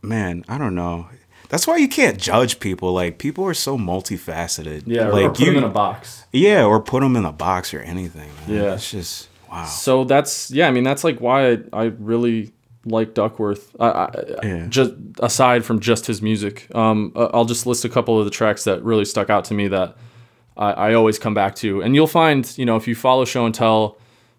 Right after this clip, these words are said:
Speaker 2: uh, the Show and Tell playlist on, on Spotify, you'll, you'll find Duckworth's music in, in our main playlist, which is kinda just a mishmash of
Speaker 1: Mm.
Speaker 2: everything that, uh, me and, and friends who send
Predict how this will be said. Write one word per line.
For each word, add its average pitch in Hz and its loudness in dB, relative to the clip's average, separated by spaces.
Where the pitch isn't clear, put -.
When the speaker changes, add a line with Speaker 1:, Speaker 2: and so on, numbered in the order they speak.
Speaker 2:
uh, 101 -2
the 104 -6
Show 117 0
and 110 2
Tell 104 -2
playlist 104 0
on, 95 -6
on 98 -6
Spotify, 101 2
you'll, 107 2
you'll 117 0
find 117 2
Duckworth's 104 -2
music 107 0
in, 101 -4
in 107 -4
our 101 2
main 107 2
playlist, 113 2
which 107 -6
is 101 -6
kinda 101 -2
just 95 -8
a 92 -8
mishmash 95 -10
of 95 -10
Speaker 1:
Mm. 95 0
Speaker 2:
everything 101 -2
that, 92 -6
uh, 92 -2
me 123 4
and, 101 0
and 95 -4
friends 110 2
who 110 -4
send 104 -2